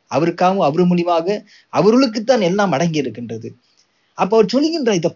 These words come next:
பார்க்காதீங்க, இதை குறித்து எச்சரிக்கையா இருங்கன்னு" சொல்லப்ப, அதுக்கு புறம்பாக நீங்க செய்தீங்கன்னா, நம்ம அந்தி கிறிஸ்துவாயிருவோம். சகோதர சகோதரிகளே, இது எச்சரிக்கை. சில பேர் இது என்ன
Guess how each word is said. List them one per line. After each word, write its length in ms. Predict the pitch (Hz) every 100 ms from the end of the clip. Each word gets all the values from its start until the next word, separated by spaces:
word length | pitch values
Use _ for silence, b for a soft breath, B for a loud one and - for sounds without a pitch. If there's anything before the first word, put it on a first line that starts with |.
| 196
பார்க்காதீங்க, 640 | 277 - 233 180 175 185
இதை 140 | 127 175
குறித்து 280 | 285 - 156
எச்சரிக்கையா 580 | 180 - 262 220 233 151
இருங்கன்னு" 340 | 180 247 247 180
சொல்லப்ப, 640 | 160 139 - 113 123 202 b b b _
அதுக்கு 400 | 175 233 233 180
புறம்பாக 540 | 170 247 285 285 262
நீங்க 200 | 226 190 -
செய்தீங்கன்னா, 760 | 151 160 139 117 104 127 185 185 _ _ _ -
நம்ம 200 | 117 110
அந்தி 360 | 139 202 220 180 170
கிறிஸ்துவாயிருவோம். 760 | 175 175 156 156 151 165 151 113 _ _ _ _ _ _ _
சகோதர 480 | - 135 160 165 156 143
சகோதரிகளே, 600 | 139 147 143 147 135 113
இது 180 | 131
எச்சரிக்கை. 680 | 143 139 214 208 180 170 123 110 _ _ _ _ _ _ _ _ _ _ _
சில 320 | - 175 202
பேர் 340 | 190 247 294
இது 200 | 214 143
என்ன 280 | 143 160 208